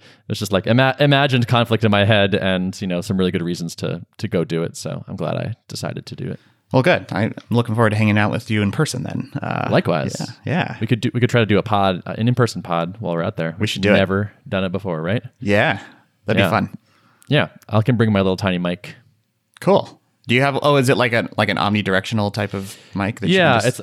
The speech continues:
Speaker 1: I think it's a, I think it's by Blue, that same Blue pe-, company.
Speaker 2: Okay.
Speaker 1: But it plug, it plugs into, it has, like, a lightning adapter, so it plugs right into a phone.
Speaker 2: Ah,
Speaker 1: So
Speaker 2: very
Speaker 1: you can just
Speaker 2: cool.
Speaker 1: kinda, and it weighs, you know,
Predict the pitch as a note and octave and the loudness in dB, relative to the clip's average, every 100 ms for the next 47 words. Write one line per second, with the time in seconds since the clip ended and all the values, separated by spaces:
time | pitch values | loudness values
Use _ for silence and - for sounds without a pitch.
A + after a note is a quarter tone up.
0 | - D3+ E3+ - B2 G#2+ G2 G2 - - | 0 0 0 0 2 4 2 0 -10 -6
1 | A#2 B2+ A2 G#2 F#2 G2+ A#2 A#2 G#2 - | -2 -2 0 0 2 0 0 0 -6 -4
2 | G2 F#2+ G2+ G2+ G#2 - A2 A2+ A2+ - | -4 -2 -4 -4 -6 -6 -4 -2 -4 -6
3 | - - C#3+ A#2+ G2 - G#2+ G2 - A2+ | -14 -4 -2 0 -2 0 0 -2 -4 -4
4 | - A2 G2+ G2+ G2 G2+ G2+ G#2 F#2+ F#2+ | 0 0 0 -2 -2 0 2 0 0 0
5 | F2+ F2 E2+ E2 D2+ E2 E2+ - F#2+ F#2 | -2 -2 -4 -4 -6 -6 -6 -6 -4 -4
6 | F2 - - E2+ F2 F2+ - _ - G2+ | -4 -6 -8 -8 -6 -10 -14 _ -8 -2
7 | C3 D#3 A2+ G2 E2 - - E2 E2 - | -2 -2 -4 -6 -6 -8 -8 -12 -12 -16
8 | _ - _ - F2+ F2 D#2+ F2+ E2 | _ -20 _ -12 -8 -6 -6 -8 -10